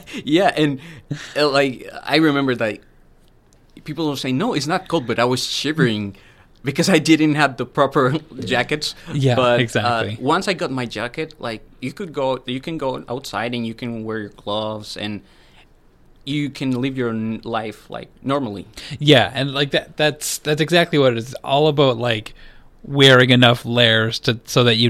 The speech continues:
Speaker 2: you know, like, you can, like, you can put it on another layer or take off a layer, and, like, that's how you adjust your temperature and stuff. Um, and yeah, that, th-, there's, there's, like, a, a learning curve to a Canadian winter, but it's like,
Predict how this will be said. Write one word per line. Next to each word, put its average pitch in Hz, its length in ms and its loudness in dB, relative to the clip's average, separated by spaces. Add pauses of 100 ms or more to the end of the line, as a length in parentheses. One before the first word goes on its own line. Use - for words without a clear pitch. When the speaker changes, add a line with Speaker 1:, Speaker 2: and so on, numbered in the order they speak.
(120)
Speaker 2:
you 123 160 2
know, 113 260 2
like, 113 220 -2
you 113 80 -2
can, 110 180 -2
like, 107 380 -10 (160)
you 120 100 -6
can 117 140 -4
put 156 160 6
it 151 120 6
on 135 200 6
another 123 300 6
layer 110 280 6
or 104 80 4
take 123 240 4
off 110 240 8
a 110 60 2
layer, 104 180 4
and, 104 160 2
like, 98 220 -2 (260)
that's - 180 0
how 120 60 2
you 110 160 4
adjust 104 320 -4
your 104 80 -6
temperature 113 460 -6
and 104 160 -6
stuff. 104 340 -6 (380)
Um, 107 580 0 (240)
and 135 160 4
yeah, 123 160 8
that, 113 260 2
th-, - 360 -2
there's, 139 400 6
there's, 135 240 2
like, 139 140 4
a, 127 120 4
a 143 100 0
learning 147 500 4
curve 104 540 -2 (340)
to 127 120 4
a 113 80 4
Canadian 113 460 2
winter, 104 400 -4 (280)
but 107 140 4
it's 104 220 0
like, 101 180 -2